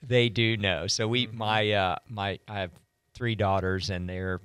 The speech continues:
Speaker 1: bless their hearts, they got our dog a little, we have just got a little, she's supposed to be fifteen pounds, but
Speaker 2: Mm.
Speaker 1: somehow she's ballooned up to, like, twenty pounds.
Speaker 2: <laughs> Yeah.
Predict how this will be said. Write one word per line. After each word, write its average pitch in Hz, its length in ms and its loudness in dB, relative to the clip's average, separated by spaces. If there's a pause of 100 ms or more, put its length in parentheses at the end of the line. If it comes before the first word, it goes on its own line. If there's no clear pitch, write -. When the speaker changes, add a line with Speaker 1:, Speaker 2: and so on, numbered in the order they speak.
(100)
Speaker 1:
bless 98 280 -4
their 98 160 -2
hearts, 92 400 -2
they 92 140 -8
got 98 260 0
our 92 160 2
dog 92 440 0
a 92 60 -4
little, 95 460 -2
we 110 180 0
have 104 120 2
just - 220 -4
got 95 120 -2
a 87 40 -4
little, 95 440 -2 (920)
she's - 220 0
supposed 135 320 4
to 147 80 0
be 135 120 4
fifteen 143 480 -2
pounds, 147 440 0
but 104 160 -2
Speaker 2:
Mm. - 100 -4
Speaker 1:
somehow 113 360 0
she's 107 240 -4
ballooned 110 420 -2
up 98 140 -4
to, - 80 -10
like, 98 240 -2 (240)
twenty 110 300 -6
pounds. 131 500 -4
Speaker 2:
<laughs> - 40 -16
Yeah. 131 100 -2